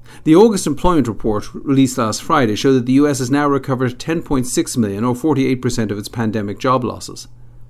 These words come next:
However, that still leaves us with eleven point five million fewer payroll jobs than six months ago,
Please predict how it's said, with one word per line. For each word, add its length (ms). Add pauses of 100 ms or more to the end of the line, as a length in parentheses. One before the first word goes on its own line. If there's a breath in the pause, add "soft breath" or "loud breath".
(340 loud breath)
However, 240
that 200
still 220
leaves 200
us 220
with 100
eleven 320
point 220
five 340
million 240
fewer 240
payroll 380
jobs 320
than 100
six 220
months 260
ago, 220